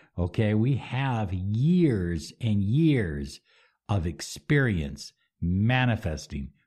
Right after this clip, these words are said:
creating, building, and teaching, combining the ancient mysteries along with modern science of manifestation.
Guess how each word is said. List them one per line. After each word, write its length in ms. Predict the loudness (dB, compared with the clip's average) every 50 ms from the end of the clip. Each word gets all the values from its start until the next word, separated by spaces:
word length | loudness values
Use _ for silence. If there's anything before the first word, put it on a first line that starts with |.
| _ _
creating, 840 | -4 -2 0 0 2 2 2 2 2 2 0 -2 -4 -4 -6 -10 -14 _ _ _ _ _ _ -6 -4 -2 2
building, 600 | 4 4 6 6 4 4 2 0 -4 -4 -8 -10 -14 _ _ _ _ _ _ _ -4
and 440 | -2 0 2 2 2 2 0 0 0
teaching, 560 | 0 0 0 0 0 -2 -4 -4 -4 -6 -8 -2 0
combining 560 | 2 2 4 4 2 2 4 4 4 4 4
the 200 | 2 0 -2 -6 -4 0
ancient 480 | 4 4 4 4 2 0 -2 -2 0
mysteries 960 | 2 4 4 4 4 2 0 -4 -4 -4 -2 -4 -6 -10 -12 -14 -14 -16 -18 _ _ -20 -20 -20 _ _ -2
along 560 | 0 2 2 2 2 4 4 4 4 4 4
with 260 | 4 2 0 0 0
modern 680 | 0 0 2 0 0 0 0 0 0 2 2 2 2 2
science 840 | 0 -4 -4 -2 -2 -2 0 -2 -4 -6 -8 -12 _ -18 -18 -18 -18 _ _ -20 -20 -20 _ _ _ _ _ _ _ _ _ _ _ _ -6
of 200 | -4 -2 -2 -2
manifestation. 1200 | -2 -2 -2 -2 -4 -6 -6 -6 -6 -6 -8 -6 -4 -4 -4 -4 -4 -6 -10 -12 -12 -12 -12 -14